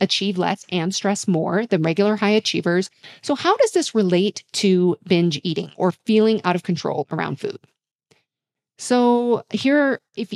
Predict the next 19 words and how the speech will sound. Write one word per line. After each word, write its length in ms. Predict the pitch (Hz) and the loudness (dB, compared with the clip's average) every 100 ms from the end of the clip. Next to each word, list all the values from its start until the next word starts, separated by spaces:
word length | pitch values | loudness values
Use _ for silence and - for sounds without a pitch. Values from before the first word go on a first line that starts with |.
| - | -4
if 140 | 208 | -2
you 200 | 220 233 | 2 0
go 280 | 202 254 302 | 2 2 2
back 340 | 262 226 247 | 2 0 -2
to 120 | - 196 | -2 2
those 260 | 180 165 | 2 0
traits, 640 | - - 254 180 160 - - | -6 0 2 2 0 -8 -6
we 140 | 196 208 | -2 2
can 200 | 208 196 | 4 2
see 480 | - - 247 247 | 2 0 4 4
where 260 | 233 190 185 | 4 4 4
it, 420 | - 185 - - 175 | 2 -4 -4 -4 0
where 320 | 185 180 180 | 2 2 2
it 140 | 185 - | 0 2
does, 440 | 170 165 165 - | 2 2 0 -2
there 160 | 185 170 | -2 0
is 160 | 185 | -2
this 160 | 185 160 | -2 -12
parallel. 580 | - 165 - _ - | -6 -4 -4 _ -20